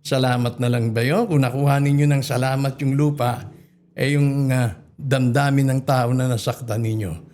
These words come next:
Salamat na lang ba yon? Oh. So, dito pumapasok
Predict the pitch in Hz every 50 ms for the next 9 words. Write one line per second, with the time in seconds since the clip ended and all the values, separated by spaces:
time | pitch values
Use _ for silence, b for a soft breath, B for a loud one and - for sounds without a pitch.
0 | B B B _ - 117 117 123 113 113 117 117 107 - 123 117 113 113 110 110
1 | 104 104 113 117 131 147 151 151 147 147 - - _ _ _ _ _ _ _ _
2 | _ _ _ _ _ _ - 98 104 98 87 76 69 - - _ _ _ _ _
3 | _ _ _ _ - - 147 151 156 147 143 139 143 135 143 147 147 175 160 151
4 | 151 151 147 143 143 - 156 147 143 143 - 135 123 123